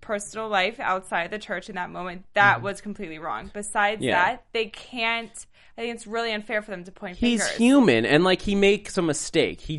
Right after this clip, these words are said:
Speaker 2: does, and he admits that it was a mistake.
Speaker 1: But here's the thing, the mistake, the mistake was made before any other factor of his life was at hand. It's, it's literally like he was living two separate lives, and now because they're being brought together,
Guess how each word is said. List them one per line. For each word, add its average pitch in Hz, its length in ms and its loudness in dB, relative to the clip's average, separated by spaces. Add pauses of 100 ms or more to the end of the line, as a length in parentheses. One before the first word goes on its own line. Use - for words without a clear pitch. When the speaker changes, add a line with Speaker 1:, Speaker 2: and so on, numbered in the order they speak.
(100)
Speaker 2:
does, 170 380 4
and 147 200 0
he 196 200 0
admits 147 420 2
that 147 140 4
it 139 80 4
was 135 180 0
a 135 60 0
mistake. 202 640 0
Speaker 1:
But 285 140 2
here's 294 280 -2
the 285 80 -10
thing, 262 240 -6
the 220 80 -6
mistake, 220 800 -2
the 220 120 -10
mistake 220 680 -4
was 208 220 -6
made 202 320 -4
before 190 460 -4 (200)
any 277 380 0
other 240 320 -2
factor 220 400 -2
of 180 80 -8
his 185 180 -10
life 190 300 -6
was 180 200 -12
at 185 200 -2
hand. 190 560 -8
It's, 254 260 -6
it's 214 200 -10
literally 254 360 -6
like 208 200 -4
he 247 100 -12
was 208 140 -14
living 208 260 -8
two 220 160 -16
separate 214 320 -10
lives, 190 380 -4
and 208 120 -12
now 208 160 0
because 214 300 -10
they're 196 80 -10
being 190 220 -10
brought 175 260 -4
together, 196 580 -2